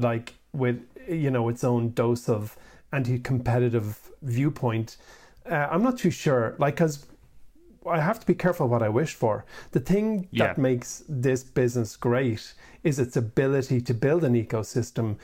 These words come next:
Speaker 1: So kind of you're, uh, almost arguing for socialism, socialism versus capitalism, but then for
Speaker 2: <laughs>
Speaker 1: small businesses, you actually have, you can see the problems transpiring. We've lived, we've lived that problem ourselves, where we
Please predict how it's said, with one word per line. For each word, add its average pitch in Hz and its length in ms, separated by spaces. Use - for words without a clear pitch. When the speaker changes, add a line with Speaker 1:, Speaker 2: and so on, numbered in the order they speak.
Speaker 1:
So 143 300
kind 170 260
of 131 160
you're, 139 280
uh, 135 500
almost 175 400
arguing 135 380
for 120 120
socialism, 135 720
socialism 147 600
versus 123 300
capitalism, 127 760
but - 100
then 143 180
for 139 80
Speaker 2:
<laughs> 143 120
Speaker 1:
small 135 180
businesses, 127 560
you 127 140
actually 127 380
have, 120 400
you 135 140
can 131 160
see 135 160
the 123 80
problems 123 460
transpiring. 120 540
We've 123 200
lived, 120 400
we've 120 260
lived 117 220
that 113 200
problem 110 320
ourselves, 107 580
where 113 120
we 113 260